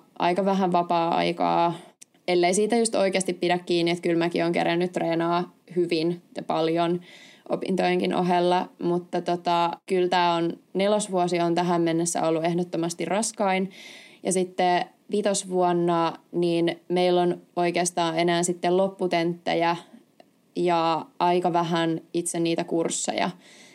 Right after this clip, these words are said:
Et vitonen on sitten yleensä vähän helpompi, kun susta oikeasti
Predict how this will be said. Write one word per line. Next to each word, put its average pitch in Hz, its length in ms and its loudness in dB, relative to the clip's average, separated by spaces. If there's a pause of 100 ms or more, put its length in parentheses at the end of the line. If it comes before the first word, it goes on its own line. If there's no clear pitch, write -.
(160)
Et 175 200 -2
vitonen 175 520 2
on 165 140 0
sitten 165 320 -4
yleensä 160 480 -2
vähän 170 240 -2
helpompi, 170 480 2
kun 170 140 0
susta 175 340 -4
oikeasti 175 400 -2